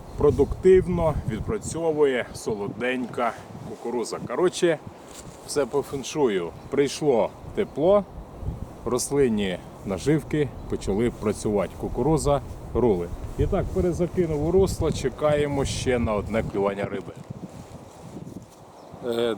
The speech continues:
до речі, хлопці, забув сказати того, е, жереха, що я спіймав сорок чотири чи сорок п'ять сантиметрів, е, відпустив, тому що до п'ятнадцятого червня він офіційно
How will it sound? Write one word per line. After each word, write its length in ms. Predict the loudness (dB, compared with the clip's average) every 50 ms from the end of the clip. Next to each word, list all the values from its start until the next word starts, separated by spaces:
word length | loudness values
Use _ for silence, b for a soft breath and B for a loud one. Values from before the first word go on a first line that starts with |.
| -4 2 4
до 120 | 4 6
речі, 340 | 8 6 4 4 2 0 0
хлопці, 680 | 0 0 2 2 2 2 0 -4 -2 2 4 4 4
забув 600 | 4 2 2 2 2 2 2 4 4 4 4 2
сказати 540 | -2 -6 -4 0 0 0 0 2 0 -2 -2 -4 -6 -4
того, 500 | -4 -4 -2 0 0 2 2 2 0 0 0 0
е, 260 | 2 2 4 2 2
жереха, 680 | 0 2 4 6 6 8 6 6 2 0 -2 -2 -2 -2 -4 -10 B B B B B B B B -6
що 200 | -4 2 4 6
я 100 | 6 6
спіймав 440 | 4 0 -2 -2 2 2 2 2 2
сорок 320 | 2 2 2 2 2 0 -2 -6 -4 -2 -2 -2 -4 -6 -8
чотири 300 | -10 -4 -2 -2 -2 -2
чи 140 | -4 -4 -4
сорок 240 | -2 0 2 2 2 2
п'ять 240 | 2 2 0 0 -2
сантиметрів, 680 | -4 -4 -2 -2 -2 0 0 0 0 2 2 0 0 -4 -10 -8 -6
е, 360 | -2 -2 0 0 0 0 -2 -4 -4
відпустив, 560 | -4 -6 -6 -4 -4 -4 -4 -2 -2 -4 -4 -4 -4
тому 200 | -6 -4 -4 -4
що 200 | -4 -2 -4 -4
до 120 | -2 -2 -4
п'ятнадцятого 840 | -4 -6 -12 -6 -2 -2 -2 -2 -2 -6 -6 -6 -6 -6 -6 -8
червня 540 | -8 -4 0 2 2 2 0 -2 -4 -4 -4 -4 B B B B B B B -6 -2
він 180 | -2 -2 -2 -2
офіційно 560 | -6 -8 -10 -10 -6 -4 -4 -2 -2 -2 -4